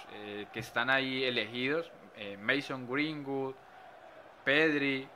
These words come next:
el jugador del Ajax, Ryan Gravenberch, Jeremy Doku, Bukayo Saka, Jamal Musiala, Jude Bellingham, Nuno Mendes, Gio Reyna y Florian Wirtz. Yo tengo un top tres y para mí se los voy a dar de,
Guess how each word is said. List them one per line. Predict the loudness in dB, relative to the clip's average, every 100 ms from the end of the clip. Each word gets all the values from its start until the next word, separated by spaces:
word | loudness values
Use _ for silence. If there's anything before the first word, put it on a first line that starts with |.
| -20 -20 -18 -12
el | -10 -8
jugador | -2 0 0
del | 0 4
Ajax, | 4 4 2 4
Ryan | 6 6 6 0 -2 -6 4
Gravenberch, | 6 6 2 0 4 4 0 -12 -18 -20 -20 -20 -20 -6
Jeremy | 2 4 2 0 -2
Doku, | 4 4 4 -2 -6 -6 -12
Bukayo | -8 0 6 6 6 0
Saka, | 8 8 8 2 0 -2 -14 -20 -20 4
Jamal | 6 6 4
Musiala, | 2 -4 4 6 6 4 2
Jude | 0 0 -4
Bellingham, | 0 4 4 0 0 0 0 -2
Nuno | -2 0 0
Mendes, | 0 0 0 -2 -4 -6 -6
Gio | 0 4 4
Reyna | 4 4 2 -2 -4 -10 -20 _
y | -8
Florian | -2 0 2 2 0 0
Wirtz. | 0 0 -10 -20 -20 -4
Yo | 2 4
tengo | 4 0
un | -2 0
top | -2 0
tres | 0 0 0
y |
para | 0 4 4
mí | 4 -4
se | 0 0
los | 2
voy | 2 8
a |
dar | 10 10 6
de, | 0 0 0